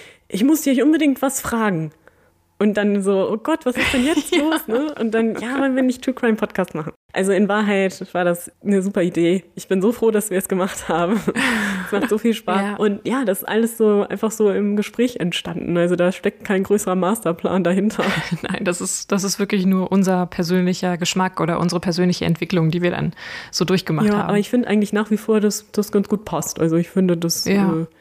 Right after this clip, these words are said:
Speaker 1: war eine gute Entscheidung, <laughs> wie das so angefangen hat.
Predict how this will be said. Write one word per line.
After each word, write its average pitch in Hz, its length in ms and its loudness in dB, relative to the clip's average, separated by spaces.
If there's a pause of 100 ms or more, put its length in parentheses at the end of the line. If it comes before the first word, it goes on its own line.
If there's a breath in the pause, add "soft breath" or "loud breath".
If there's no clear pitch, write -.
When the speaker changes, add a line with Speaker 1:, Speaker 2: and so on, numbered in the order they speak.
(300 soft breath)
Speaker 1:
war 202 100 0
eine 196 100 2
gute 214 180 2
Entscheidung, 175 540 2
<laughs> 185 200 -2
wie 196 100 0
das 175 200 0
so 165 300 0
angefangen 185 500 0
hat. 170 140 -2